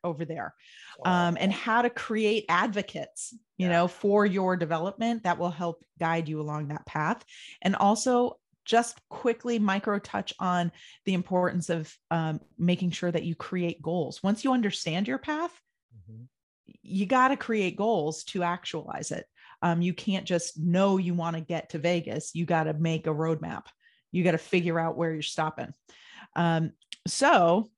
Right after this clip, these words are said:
Speaker 1: let's go right into topic number one.
Speaker 2: Okay.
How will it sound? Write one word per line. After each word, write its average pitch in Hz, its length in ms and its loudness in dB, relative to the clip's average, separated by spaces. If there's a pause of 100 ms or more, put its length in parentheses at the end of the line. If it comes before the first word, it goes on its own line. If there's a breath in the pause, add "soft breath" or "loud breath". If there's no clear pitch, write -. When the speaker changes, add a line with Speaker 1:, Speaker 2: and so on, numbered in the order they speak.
(920)
Speaker 1:
let's 226 260 2
go 277 160 0
right 247 200 4
into 226 200 -4
topic 208 380 -4
number 175 240 -2
one. 160 260 -8 (600)
Speaker 2:
Okay. 233 80 -18